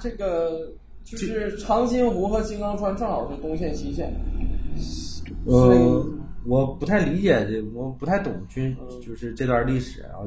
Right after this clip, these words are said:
Speaker 2: 军事这方面我都不太懂。
Speaker 1: 啊，金刚川是后期。
Speaker 2: 嗯。我的意思是，他从，我的意思是，咱们单从宣发这个角度讲，他可能是怕一些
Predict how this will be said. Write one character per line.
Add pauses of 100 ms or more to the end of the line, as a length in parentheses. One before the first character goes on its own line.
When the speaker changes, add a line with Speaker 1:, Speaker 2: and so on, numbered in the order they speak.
Speaker 2:
军
事
这
方
面
我
都
不
太
懂。
Speaker 1:
啊，
金
刚
川
是
后
期。 (280)
Speaker 2:
嗯。 (500)
我
的
意
思
是， (680)
他
从， (440)
我
的
意
思
是，
咱
们
单
从
宣
发
这
个
角
度
讲， (540)
他
可
能
是 (100)
怕 (680)
一
些